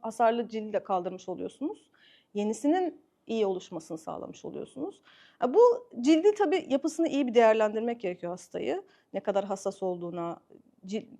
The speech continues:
o lekelerin ne kadar zamanda oluştuğuna bir bakmak gerekiyor. Ona göre bir abrazyon tekniği geliştirmek gerekiyor. Yani çok ciddi,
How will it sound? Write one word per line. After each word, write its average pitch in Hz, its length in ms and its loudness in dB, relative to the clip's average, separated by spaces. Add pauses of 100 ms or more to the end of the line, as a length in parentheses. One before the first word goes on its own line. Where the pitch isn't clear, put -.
(400)
o 233 120 4
lekelerin 233 640 6
ne 233 100 -2
kadar 226 240 2
zamanda 214 380 0
oluştuğuna 214 500 -2
bir 196 100 -4
bakmak 180 400 -4
gerekiyor. 220 580 -4 (720)
Ona 302 200 10
göre 262 300 8
bir 208 180 2
abrazyon 185 560 -4 (160)
tekniği 170 400 -8
geliştirmek 160 600 -12
gerekiyor. - 400 -20
Yani - 120 -14
çok 269 240 -2 (500)
ciddi, 233 640 -2